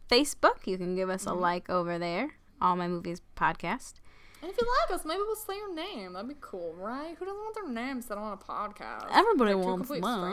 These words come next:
Speaker 2: strangers.
Speaker 1: <laughs> And, um, where else are we available? You can listen to us on iTunes, Stitcher, and SoundCloud.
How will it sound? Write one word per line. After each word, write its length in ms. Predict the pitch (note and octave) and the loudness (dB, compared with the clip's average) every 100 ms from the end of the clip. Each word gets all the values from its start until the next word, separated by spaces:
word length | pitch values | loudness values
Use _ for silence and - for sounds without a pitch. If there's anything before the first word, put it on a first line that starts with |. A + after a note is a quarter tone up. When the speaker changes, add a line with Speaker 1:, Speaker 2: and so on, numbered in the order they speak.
| B3+ | -2
Speaker 2:
strangers. 440 | - B2+ A2 - - | -4 -10 -10 -10 -2
Speaker 1:
<laughs> 60 | - - - - - - - - - - - - - - | 0 0 -4 -4 -10 -12 -12 -10 -10 -12 -12 -12 -10 4
And, 360 | C4+ C#4 C#4 | 8 10 10
um, 500 | C#4+ C#4 C4+ C4+ C4+ C4+ - | 10 10 10 8 6 2 4
where 180 | G#4 F#4+ | 8 10
else 220 | G3 F#3+ | 8 6
are 80 | F3+ | 2
we 80 | F3 | 0
available? 340 | F3 F3 F3+ | 2 0 2
You 140 | G#3+ | 0
can 140 | C4 C4+ | 4 4
listen 240 | C#4 D4 | 6 4
to 140 | C#4 D4 | 4 4
us 120 | D4+ | 4
on 180 | - G3 - | 4 2 10
iTunes, 600 | G3 G#3 - A3 B3 - - | 10 10 6 2 0 -2 -6
Stitcher, 580 | - G#3+ G3+ G#3 A#3+ - - - - - | -4 -4 -2 0 0 -4 -14 -18 -10 -2
and 220 | F#3 F#3+ | 0 0
SoundCloud. 800 | - F3+ A3 - D2 C#2+ G2 | 2 4 4 4 4 4 0